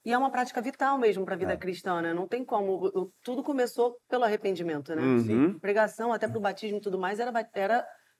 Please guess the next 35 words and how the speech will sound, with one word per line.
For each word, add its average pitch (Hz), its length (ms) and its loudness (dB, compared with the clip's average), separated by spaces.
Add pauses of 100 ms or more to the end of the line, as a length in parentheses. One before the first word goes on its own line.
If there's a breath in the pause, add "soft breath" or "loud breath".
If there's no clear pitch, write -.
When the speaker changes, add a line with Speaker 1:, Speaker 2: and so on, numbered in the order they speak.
(140)
Speaker 1:
pro 240 140 2
arrependimento. 254 680 -2
Então, 233 200 2
Speaker 3:
Sim. 120 260 -4 (260 loud breath)
Speaker 1:
eu 104 120 2
acho 220 200 4
que 240 120 -4
também, 220 640 2 (400)
é, 185 360 0
espelha 220 380 2
muita 220 760 2
humildade, 202 520 2
né? 175 240 0
É 180 60 -2
necessária 196 500 -6
a - 20 -4
Speaker 3:
Sim. 208 220 -2
Speaker 1:
humildade, 170 400 -4
né, 175 120 -6
Speaker 3:
Com 160 60 -6
Speaker 1:
pastor? - 280 -10
Speaker 3:
certeza. 98 260 -6
Speaker 2:
Sim. - 60 -20 (100)
A 95 80 -12
gente 107 340 -14
precisa 120 320 -10
entender, 113 560 -8
né, 107 220 -10
que 107 140 -12
o, 92 200 -12
o, 92 120 -16 (300)
o 101 60 -2
arquétipo 110 580 -4
ali 98 180 0
do, 95 240 -6